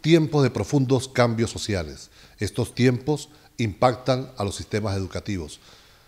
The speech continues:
Hoy en día, la inmensa mayoría de los docentes que trabajamos en las aulas nacimos entre la década de los cincuenta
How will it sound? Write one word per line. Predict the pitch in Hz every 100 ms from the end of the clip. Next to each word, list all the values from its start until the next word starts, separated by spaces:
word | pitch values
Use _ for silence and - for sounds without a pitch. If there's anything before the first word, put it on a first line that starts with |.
| _ _ _ -
Hoy | 123 147
en | 135
día, | 131 127 87 - - _ _ _ _ _ _
la | - 104 107 117 -
inmensa | 110 117 156 151 151
mayoría | 131 104 113 113
de | 98
los | 92
docentes | 90 120 101 - 80 - _ _
que | -
trabajamos | 98 104 90 120 127 120 -
en | 107
las | 95 135
aulas | 151 147 143 - - - - -
nacimos | 107 101 - 151 143
entre | 127 107
la | 104
década | 101 127 135
de |
los | 110
cincuenta | - 95 104 127 127 135 123 -